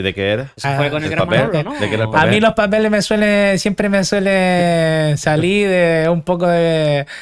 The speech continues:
Speaker 3: de macarrilla.
Speaker 1: Sí.
Speaker 3: Era de, mm, en una serie que se llamaba Aquí no se fía, que era como la localización era todo en un hotel.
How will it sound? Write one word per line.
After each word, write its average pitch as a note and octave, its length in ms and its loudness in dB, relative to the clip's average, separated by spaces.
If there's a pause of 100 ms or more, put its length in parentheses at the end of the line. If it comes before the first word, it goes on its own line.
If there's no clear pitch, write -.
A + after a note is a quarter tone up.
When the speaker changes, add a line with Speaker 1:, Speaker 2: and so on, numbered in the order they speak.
(160)
Speaker 3:
de D3+ 100 0
macarrilla. D3 880 -2
Speaker 1:
Sí. F#2 280 -8 (440)
Speaker 3:
Era E3+ 280 2
de, D#3+ 640 0
mm, A#2 360 -12 (180)
en C#3 180 -4
una D#3+ 180 -2
serie E3 220 -4
que D3+ 80 -4
se - 80 -8
llamaba D3+ 240 -2
Aquí D3 180 -4
no D#3 100 -4
se D3 160 -6
fía, E3+ 360 -10 (120)
que - 120 -8
era C#3 120 -4
como C3+ 480 -4
la C3 120 -4
localización C3 640 -8
era D3 120 -6
todo D3 200 -6
en D3 80 -8
un C#3+ 100 -8
hotel. C3+ 280 -12